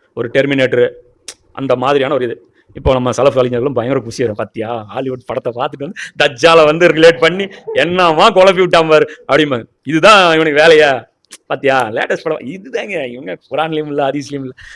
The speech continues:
அப்ப தஜ்ஜால் நேர்ல வரும்போது அவனுக்கு அவன் கொல்ல ட்ரை பண்ணுங்க, அப்ப தெரிஞ்சுக்குவீங்க அவன் யாருன்ட்டு. புரியுதுங்களா? இது என்ன அப்படின்னா, இவன் வந்து ஒரு ஜசது. ஜசதுன்னு ஏன் அல்லாஹ் மென்ஷன் பண்றான் அப்படின்னா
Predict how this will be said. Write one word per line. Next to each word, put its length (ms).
அப்ப 200
தஜ்ஜால் 180
நேர்ல 260
வரும்போது 300
அவனுக்கு 280
அவன் 140
கொல்ல 200
ட்ரை 180
பண்ணுங்க, 220
அப்ப 200
தெரிஞ்சுக்குவீங்க 380
அவன் 180
யாருன்ட்டு. 360
புரியுதுங்களா? 540
இது 200
என்ன 280
அப்படின்னா, 200
இவன் 220
வந்து 460
ஒரு 180
ஜசது. 320
ஜசதுன்னு 300
ஏன் 140
அல்லாஹ் 200
மென்ஷன் 260
பண்றான் 220
அப்படின்னா 380